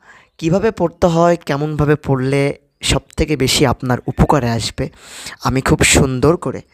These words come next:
আমি আপনাদেরকে বুঝিয়ে দিব। তো অবশ্যই এই ভিডিওটা খুবই মনোযোগ সহকারে দেখবেন, কারণ হচ্ছে আজকের ভিডিওটা আমি বলতে পারি আপনার জন্য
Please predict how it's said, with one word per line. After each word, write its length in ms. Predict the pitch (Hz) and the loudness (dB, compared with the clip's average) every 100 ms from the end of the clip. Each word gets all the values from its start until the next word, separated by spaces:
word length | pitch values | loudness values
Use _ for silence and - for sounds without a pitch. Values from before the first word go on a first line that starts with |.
| _ - | _ -8
আমি 220 | 131 160 | -4 -2
আপনাদেরকে 640 | 123 131 120 117 110 156 - - - - | -4 -6 -6 -6 -6 -8 -10 -18 -20 -16
বুঝিয়ে 440 | 110 143 - 151 | -2 0 4 2
দিব। 260 | 113 110 98 - _ _ - | 0 -4 -8 -12 _ _ -6
তো 80 | |
অবশ্যই 580 | 120 139 147 - 190 185 - | -2 -2 -2 -2 -2 -2 -2
এই 180 | 151 156 | 0 0
ভিডিওটা 460 | 156 151 131 147 | 0 0 -2 -2
খুবই 320 | 147 156 147 160 - - - | -4 -4 -4 -4 -8 -20 -4
মনোযোগ 420 | 127 147 139 160 | 0 2 2 2
সহকারে 440 | - 139 120 120 110 | 4 4 2 -2 -4
দেখবেন, 360 | 113 - 113 - _ _ | -6 -6 -10 -10 _ _
কারণ 320 | 127 131 220 | -4 -2 -4
হচ্ছে 500 | 214 156 - - 214 - - - | -4 -6 -6 -8 -8 -10 -20 -12
আজকের 460 | - 135 - 226 185 | -4 -4 -4 -2 -2
ভিডিওটা 500 | 135 135 135 180 185 - - - | -2 -2 -2 -2 -6 -10 -20 -2
আমি 220 | 135 196 | 0 2
বলতে 340 | 170 131 120 127 | 4 2 2 -4
পারি 280 | 120 110 - - - | -6 -8 -10 -10 -4
আপনার 420 | 139 - 190 160 | -4 -2 0 0
জন্য 420 | 117 123 123 170 | 0 -2 -2 -6